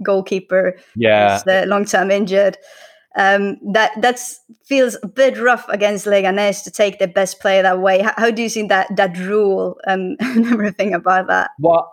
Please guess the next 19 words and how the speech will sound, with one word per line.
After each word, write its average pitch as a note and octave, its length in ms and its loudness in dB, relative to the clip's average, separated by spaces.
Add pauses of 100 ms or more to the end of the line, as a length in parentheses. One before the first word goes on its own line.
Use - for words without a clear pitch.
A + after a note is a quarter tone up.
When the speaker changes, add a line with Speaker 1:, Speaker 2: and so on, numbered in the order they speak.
Speaker 2:
I D#3 120 2
mean, E3+ 160 0
the, D#3 340 2
I D3 120 2
suppose C#3+ 360 -2
the A#2+ 80 -6
good C#3 180 -2
thing, G2+ 360 -2 (120)
uh, G2+ 420 0
and, G#2 120 -2
and G#2+ 160 -2
the G#2 60 0
way A2 160 4
I G#2 80 2
looked G#2 180 -2
at G2 60 -10
it F#2 100 -6
is F#2+ 140 -10
that G2+ 100 -4